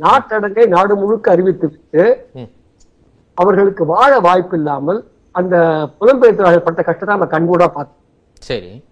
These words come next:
Speaker 1: இப்படி அந்த இரண்டு ஆண்டு காலத்தில் இப்ப வேக்சின் பர்ஃபார்மன்ஸ் நிதியமைச்சர் பேசுறாங்க.
Speaker 2: ஆ.
Speaker 1: நீங்க இந்த போன டிசம்பருக்குள்ள எல்லாருக்கும் வேக்சின் கொடுப்போம்னு சொன்னீங்களே, எவ்வளவு டிலே ஆயிருக்கு உங்களுக்கு? வேக்சின்ல எவ்வளவு ஊசலாட்டங்கள், மாநிலங்கள் கொடுக்கணும்னு வருத்தப்படுறீங்க.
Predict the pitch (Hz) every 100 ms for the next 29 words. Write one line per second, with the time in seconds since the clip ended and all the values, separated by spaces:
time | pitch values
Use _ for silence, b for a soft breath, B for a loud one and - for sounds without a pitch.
0 | - 285 320 294 - 226 190 262 262 247
1 | 240 247 254 254 226 226 170 277 208 285
2 | 247 233 208 233 226 226 240 214 185 196
3 | 220 185 170 175 170 160 135 139 _ _
4 | 123 101 247 277 214 160 - 202 247 247
5 | 240 269 277 262 285 220 214 240 247 220
6 | 214 220 208 208 202 196 180 170 165 277
7 | 294 226 226 208 175 165 160 156 165 170
8 | - _ - 247 - 277 240 208 247 220
9 | 226 220 190 175 165 156 165 226 233 220
10 | 202 180 180 185 190 180 160 151 143 147
11 | - 160 151 147